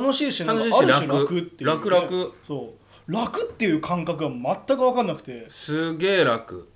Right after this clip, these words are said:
Speaker 1: ずーっと俺もう指先まで汗じんわりかいてるぐらい。
Speaker 2: 本当？
Speaker 1: なんかもう全身の神経開いて。
Speaker 2: めちゃくちゃ楽。
Speaker 1: 感じ。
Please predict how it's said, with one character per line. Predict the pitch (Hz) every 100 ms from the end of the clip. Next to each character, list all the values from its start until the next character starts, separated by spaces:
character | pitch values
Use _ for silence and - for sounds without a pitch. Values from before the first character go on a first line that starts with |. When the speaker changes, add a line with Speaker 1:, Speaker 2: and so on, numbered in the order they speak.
| -
Speaker 1:
ず | 139 247
ー | 339 339
っ | 330 -
と | - 285
俺 | 277 247
も | 233 156
う | 139
指 | 170 269
先 | 262 254 254
ま | 240
で | 202 175 147
汗 | 180 170
じ | 147 147
ん | 165
わ | 165
り | 147
か | 147
い | 147
て | 147
る | 143
ぐ | 143
ら | 123
い。 | 113 120 104
Speaker 2:
本 | 131 233
当？ | 339 339 320 320 -
Speaker 1:
な | 151
ん | 151
か | 139
も | 127
う |
全 | 135 180 202
身 | 190 - 190 185
の | 190
神 | - 185
経 | 165 123
開 | - 135 120
い |
て。 | 113 107
Speaker 2:
め | 95 90 -
ち | -
ゃ | -
く | -
ち | - 170
ゃ |
楽。 | 147 139
Speaker 1:
感 | - 120 107
じ。 | 104